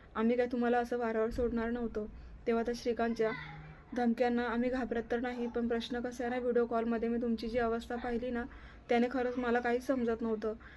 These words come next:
आणि त्यांचा गुंड हा तिथेच आला होता जिथे मी गेली होती, त्यामुळे मला तेवढ्या कमी वेळेमध्ये काही सुचलं नाही. हेच योग्य होतं की ती व्हिडिओ डिलीट केली तरी चालेल, असं म्हणून आता सिंधू म्हणते की, "काकू, तुम्ही नका ना असं हात जोडू,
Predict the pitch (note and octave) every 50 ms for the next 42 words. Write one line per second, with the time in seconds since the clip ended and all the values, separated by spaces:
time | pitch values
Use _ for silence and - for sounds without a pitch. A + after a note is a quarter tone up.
0 | - - - A#3 A#3 A#3 A#3+ A#3+ A3+ B3 A#3+ A3+ A#3+ A#3 A3+ A#3+ A#3+ A#3+ A#3+ A3
1 | B3 A#3 A3+ A#3+ B3 B3 B3+ A#3 A#3 A#3+ A#3+ B3 A#3+ A#3 A3+ A3 A#3 A3+ G#3+ A3+
2 | A#3 A3 A#3 A#3 A#3 A#3 A3 G#3+ A#3 A#3 A#3 A3 - A3 A3 - - - - -
3 | - - - A#3+ A#3 A#3 A#3+ A#3+ B3 A#3+ A#3+ A3+ A#3 A#3 A#3 A3+ A3 A3 A3 A3+
4 | A#3+ A#3+ A#3 A#3+ B3 A#3+ B3 B3 B3 B3 B3 A#3 A#3+ A#3+ A#3 A3+ A#3 A#3 C4+ B3+
5 | A#3+ - A3+ A3+ A3 A3 G#3+ G#3+ G#3 G#3+ G#3+ - F#3+ F#3+ G#3 G#3+ - - B3+ B3+
6 | C4 C4 C#4 C4 B3 A#3 C4 C4+ C4+ A#3+ B3 A#3 A#3 B3 A3+ A#3+ A#3 A#3+ A#3+ A#3+
7 | A#3+ A3+ A#3 A3+ A3 A#3 A3+ - B3 A#3 A3 A3+ A3 A3+ A3 A#3 A3+ A#3+ G#3+ G#3
8 | G#3+ A3 G#3 - - - - - - - - - - - - - A#3 A3+ - -
9 | A#3+ B3 B3 A#3+ A#3 A3+ A#3+ A#3+ C4 A#3+ A#3 A3+ A#3 A#3 A#3+ A#3+ A#3 B3 A#3+ B3+
10 | A#3+ A#3+ A3+ A3+ A#3 A3+ A#3 A#3 B3 A#3+ A3+ A3 A#3 B3 B3 B3 B3+ B3 C4+ A#3+
11 | A#3+ A3+ G#3 G#3+ A3 G#3+ G#3+